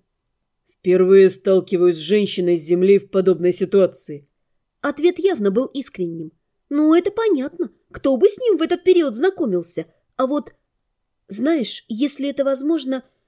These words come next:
хотелось бы встретиться с теми двумя высшими верлианками, задумчиво попросила я Арина.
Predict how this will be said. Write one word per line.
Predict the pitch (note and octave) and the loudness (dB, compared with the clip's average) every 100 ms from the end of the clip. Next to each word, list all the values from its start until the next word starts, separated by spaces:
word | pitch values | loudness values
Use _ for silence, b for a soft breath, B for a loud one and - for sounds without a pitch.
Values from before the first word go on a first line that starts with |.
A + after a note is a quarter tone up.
| _ | _
хотелось | - C#4 D#4+ D#4 C#4 | -2 0 2 0 2
бы | F4 | 0
встретиться | F4 F#4+ F4 C4+ - C#4+ | 0 2 2 0 -10 -12
с | - | -8
теми | - E4+ B3+ | 0 2 0
двумя | G#3 C4 E4 E4+ B3+ | -4 0 0 0 0
высшими | C#4+ E4 D4 D4+ | -2 -2 -2 -2
верлианками, | D#4 E4 F#4 C4+ G3+ G3 F3+ F3 _ _ _ _ | 0 0 0 -2 -2 -2 -2 -4 _ _ _ _
задумчиво | - G3+ G3 F#3+ F3+ - F#3 | -4 -2 0 0 -2 -4 -4
попросила | F#3+ G3+ G#3+ - C#4 B3 | -4 -6 -6 -6 -4 -4
я | G3+ A3+ | -2 -4
Арина. | A#3 A3+ G3+ D#3+ C#3+ | -4 -6 -6 -8 -12